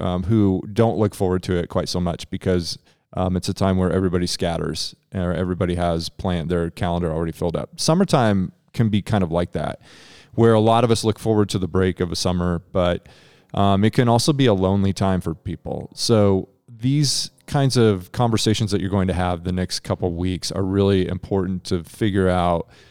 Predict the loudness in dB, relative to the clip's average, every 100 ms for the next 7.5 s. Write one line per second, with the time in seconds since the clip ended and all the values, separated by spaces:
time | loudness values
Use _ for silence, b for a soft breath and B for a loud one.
0 | b b b -2 2 4 2 0 -2 -2
1 | 0 2 2 2 -2 -2 -4 -2 -4 -4
2 | -2 -2 -2 -2 0 -2 -4 -8 -8 -4
3 | -4 -2 0 0 0 -4 -4 -4 -2 -4
4 | -4 -4 -4 -4 -2 -2 0 0 0 -2
5 | b b b b -6 -2 0 0 0 -2
6 | -4 -8 -4 -2 -2 -2 -4 -2 0 -2
7 | -4 -4 -2 -2 -6